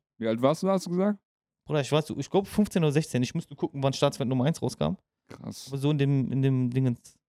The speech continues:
Speaker 1: Bruder, da hab ich noch nicht mal Rap gehört, glaub ich.
Speaker 2: Boah, ich war
Speaker 1: Da warst du noch
Speaker 2: mittendrin.
Speaker 1: sieben.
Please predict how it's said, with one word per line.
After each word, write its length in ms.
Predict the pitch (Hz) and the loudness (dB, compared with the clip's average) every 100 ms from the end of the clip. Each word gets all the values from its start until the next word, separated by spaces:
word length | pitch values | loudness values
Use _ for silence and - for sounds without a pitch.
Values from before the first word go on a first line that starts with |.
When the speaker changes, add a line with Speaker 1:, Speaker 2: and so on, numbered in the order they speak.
| _ _ _ | _ _ _
Speaker 1:
Bruder, 200 | 113 120 | -4 0
da 100 | 104 | 0
hab 120 | 101 | 0
ich 60 | - | 2
noch 80 | 101 | 0
nicht 140 | 110 | 2
mal 80 | 98 | 0
Rap 160 | 117 | -2
gehört, 240 | - 95 - | -2 -6 -4
glaub 200 | 92 90 | -6 -6
ich. 180 | 92 - | -10 -18
Speaker 2:
Boah, 240 | - 127 127 | -14 -10 -8
ich 100 | 123 | -4
war 100 | 135 | -2
Speaker 1:
Da 60 | 131 | -2
warst 120 | - | -2
du 40 | |
noch 100 | 107 | -2
Speaker 2:
mittendrin. 260 | 104 151 143 | -2 -2 -2
Speaker 1:
sieben. 120 | 107 | -4